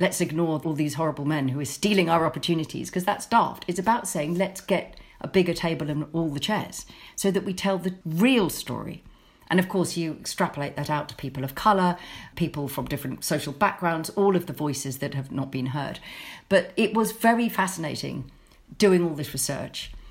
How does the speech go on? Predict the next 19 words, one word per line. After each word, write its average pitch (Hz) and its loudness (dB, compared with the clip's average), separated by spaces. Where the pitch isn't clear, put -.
into 165 -2
my 165 2
own 151 2
family 147 -2
history 139 -4
and 156 -2
realising 160 2
that, - -6
you 170 -2
know, 156 0
nobody 151 -2
had 143 -6
talked - -8
about 139 -4
it. 151 -6
I 165 0
discovered 160 -6
one 170 -2
huge 175 -2